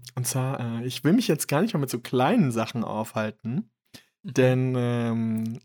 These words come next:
Speaker 1: ich, ich hatte eigentlich wirklich was. Ich war das erste Mal wieder in dem, im Kino. Also ich hab wirklich was für Netflix und Chill mitgebracht. Das heißt, Leute, m, heute ist die Sendung picke,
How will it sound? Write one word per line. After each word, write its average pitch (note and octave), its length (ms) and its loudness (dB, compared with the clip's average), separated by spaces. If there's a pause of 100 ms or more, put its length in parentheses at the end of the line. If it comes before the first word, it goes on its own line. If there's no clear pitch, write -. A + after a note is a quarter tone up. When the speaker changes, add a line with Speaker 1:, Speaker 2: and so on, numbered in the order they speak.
Speaker 1:
ich, - 460 -10
ich - 320 -8
hatte G#3+ 420 2
eigentlich A3 280 2
wirklich F#3 240 0
was. A#2 200 2 (340)
Ich C3 300 -6
war C#3+ 80 4
das F3 160 0
erste G3+ 520 2
Mal A#2 280 0
wieder A2+ 360 -4
in C3 80 -2
dem, B2+ 240 -2
im B2+ 200 -2
Kino. F3 720 4 (760)
Also B2+ 100 0
ich A#2 60 0
hab C#3 140 2
wirklich F3+ 300 4
was E3+ 160 2
für D#3+ 80 2
Netflix E3 360 2
und C3 100 -4
Chill F#3+ 200 4
mitgebracht. A2 680 -6 (560)
Das C3+ 160 -2
heißt, C3 340 0
Leute, C3+ 440 4
m, B2+ 260 -6 (160)
heute C#3 260 -2 (180)
ist - 220 -6
die C3 240 0
Sendung C#3+ 500 0 (260)
picke, F#3 460 -4